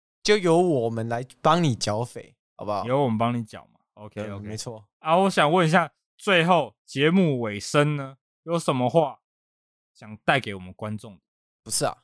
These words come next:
Speaker 1: 各位，我五十几岁了，
Speaker 2: 哎，是。
Speaker 1: 不要再进来我们这个说要干嘛了。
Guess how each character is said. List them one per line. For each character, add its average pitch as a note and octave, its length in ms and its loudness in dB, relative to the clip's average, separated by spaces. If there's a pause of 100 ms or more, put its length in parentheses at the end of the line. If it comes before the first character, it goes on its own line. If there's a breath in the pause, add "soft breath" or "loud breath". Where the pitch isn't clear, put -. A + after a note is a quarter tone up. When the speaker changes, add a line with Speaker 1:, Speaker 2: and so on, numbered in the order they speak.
(460)
Speaker 1:
各 A#2+ 140 -4
位， G#2 260 -8 (220)
我 A#2+ 120 -4
五 A#2+ 140 -6
十 A2+ 160 -12
几 A2+ 200 -14
岁 G#2+ 340 -12
了， - 60 -20 (720)
Speaker 2:
哎， G#2 140 -20
是。 G2+ 160 -18
Speaker 1:
不 D3+ 60 -4
要 E3+ 260 2
再 E3+ 440 2 (500)
进 F3+ 260 0
来 B2+ 260 6
我 C3+ 100 -4
们 A#2 200 -10
这 D3+ 100 -10
个 A#2+ 480 -6
说 C#3+ 300 -4
要 C#3+ 80 0
干 C3 220 -4
嘛 G2 280 -16
了。 - 140 -20